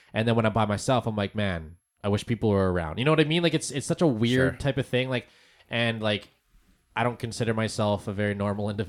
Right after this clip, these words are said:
Speaker 1: individual when it comes to stuff. So, I mean, like, for me, when I'm hanging out with people, there's times where after a while, I'm just like, "Man,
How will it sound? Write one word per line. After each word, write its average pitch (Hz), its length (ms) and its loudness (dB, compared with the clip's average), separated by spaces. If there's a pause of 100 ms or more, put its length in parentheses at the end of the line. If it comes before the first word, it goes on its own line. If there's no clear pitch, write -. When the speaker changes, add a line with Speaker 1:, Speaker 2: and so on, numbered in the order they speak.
(140)
Speaker 1:
individual 190 600 8 (320)
when 208 120 8
it 180 100 2
comes 170 220 2
to 170 100 0
stuff. 160 340 0 (320)
So, 147 120 0
I 139 40 4
mean, 143 100 0
like, 143 140 0
for 143 120 0
me, 139 400 -2 (160)
when 123 120 -2
I'm 127 80 0
hanging 123 280 -2
out 147 120 6
with 147 80 2
people, 113 540 0
there's 117 160 -4
times 110 360 -4
where 104 240 0
after 101 300 -2
a 101 60 4
while, 104 200 2
I'm 98 100 -4
just 92 120 -12
like, 98 140 -8
"Man, 90 180 -6